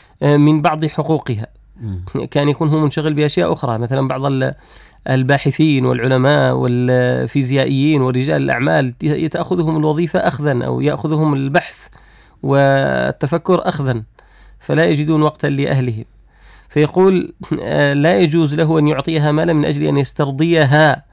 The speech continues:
Speaker 1: حتى تبقى معه." آه، قال: "لأنهم، آه، عندما يعطيها مالا ليس هناك مقابل."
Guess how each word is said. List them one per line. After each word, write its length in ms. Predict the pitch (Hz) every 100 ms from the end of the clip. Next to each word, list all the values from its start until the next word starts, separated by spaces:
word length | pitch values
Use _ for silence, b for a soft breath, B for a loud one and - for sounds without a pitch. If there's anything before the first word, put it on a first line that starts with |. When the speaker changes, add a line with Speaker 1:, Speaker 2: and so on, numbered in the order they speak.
| b b b _
Speaker 1:
حتى 280 | 151 151
تبقى 380 | 151 165 147 151
معه." 420 | 151 143 135 170 175 b b b _
آه، 260 | 139 143 147
قال: 300 | 147 170 185
"لأنهم، 520 | 175 180 175 185 180
آه، 360 | 185 185 147 151
عندما 260 | 160 175
يعطيها 340 | 170 165 180 180
مالا 200 | 190 196
ليس 240 | 202 190
هناك 260 | 185 196 180
مقابل." 380 | 175 208 127